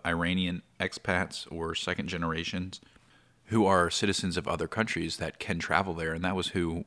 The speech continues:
was aboard that flight, largely. At least, I would assume the British citizens. I don't know about the Canadians. Probably the Canadians as well. Casey added the sweet ginger miso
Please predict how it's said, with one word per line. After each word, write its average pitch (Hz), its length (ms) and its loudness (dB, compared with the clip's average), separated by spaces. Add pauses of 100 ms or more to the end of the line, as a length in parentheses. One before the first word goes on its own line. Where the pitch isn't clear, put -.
was 87 160 0
aboard 87 280 -2
that - 160 -2
flight, 110 340 -4 (500)
largely. 82 520 0 (200)
At 85 120 -2
least, 87 300 -2 (380)
I 90 60 2
would 87 180 0
assume 87 320 0
the 87 80 0
British 87 480 0 (160)
citizens. - 600 -4
I - 80 0
don't 87 120 2
know 82 300 -2
about 85 200 -4
the - 60 -14
Canadians. 85 540 0 (280)
Probably 82 440 0
the 82 240 -6 (120)
Canadians 85 500 -4
as 80 100 -6
well. 85 240 -4 (3250)
Casey 107 420 2
added 82 300 2
the 82 140 2
sweet - 440 0
ginger 85 340 2
miso 82 640 2